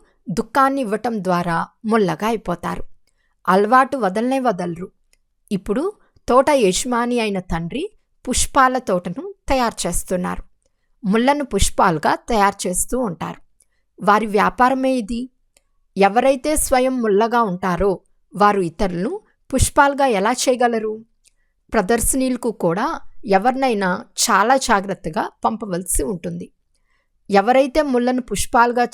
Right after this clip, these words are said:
చేసే మంచి సేవ చేస్తారో వారే మంచి గుణవంతులైన పిల్లలు. ఎవరికి ముళ్ళను గుచ్చరు, అనగా ఎవరికి దుఃఖమునివ్వరు. ఎప్పుడు పరస్పరంలో పోట్లాడుకోరు. పిల్లలైన మీరు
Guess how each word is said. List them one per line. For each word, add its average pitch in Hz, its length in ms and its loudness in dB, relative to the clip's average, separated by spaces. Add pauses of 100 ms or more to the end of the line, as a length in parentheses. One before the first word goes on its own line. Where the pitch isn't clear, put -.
చేసే 180 440 -2 (260)
మంచి 226 360 -2
సేవ 247 340 2 (120)
చేస్తారో 185 580 -2 (520)
వారే 175 440 0 (300)
మంచి 220 420 -2
గుణవంతులైన 220 640 0
పిల్లలు. 202 480 -4 (920)
ఎవరికి 202 640 0 (140)
ముళ్ళను 233 380 0
గుచ్చరు, 175 580 -2 (440)
అనగా 180 460 -2 (360)
ఎవరికి 208 560 0 (180)
దుఃఖమునివ్వరు. 202 800 -4 (760)
ఎప్పుడు 214 320 0
పరస్పరంలో 214 1000 0 (320)
పోట్లాడుకోరు. 175 680 0 (800)
పిల్లలైన 285 440 0
మీరు 220 420 -4